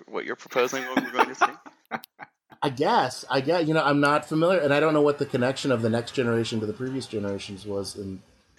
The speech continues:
Speaker 2: in the Degrassi saga.
Speaker 1: It's very similar, actually. It's a, it's a continuity of pain and suffering. Um, <laughs> I like the way that,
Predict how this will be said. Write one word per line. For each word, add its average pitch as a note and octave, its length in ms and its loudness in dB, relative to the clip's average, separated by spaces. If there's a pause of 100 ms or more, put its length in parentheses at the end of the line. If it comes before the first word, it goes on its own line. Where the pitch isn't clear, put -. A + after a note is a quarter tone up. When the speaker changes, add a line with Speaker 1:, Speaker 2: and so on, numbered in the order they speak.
(100)
Speaker 2:
in A2+ 100 -6
the G#2 80 -2
Degrassi G2 720 -6 (100)
saga. F#2+ 440 -8
Speaker 1:
It's - 160 -8
very C#3+ 180 4
similar, C#3+ 400 -4
actually. F2+ 240 -8
It's F2 160 -8
a, G#2+ 40 0
it's G2 200 -4
a A#2 60 -4
continuity A2 640 -2
of G2 100 -6
pain G#2 220 -4
and G2 120 -10
suffering. F2+ 380 -4 (480)
Um, C3 300 2
<laughs> - 100 0
I - 140 4 (180)
like - 240 0
the E3+ 100 -2
way C3 280 4
that, A2+ 400 -2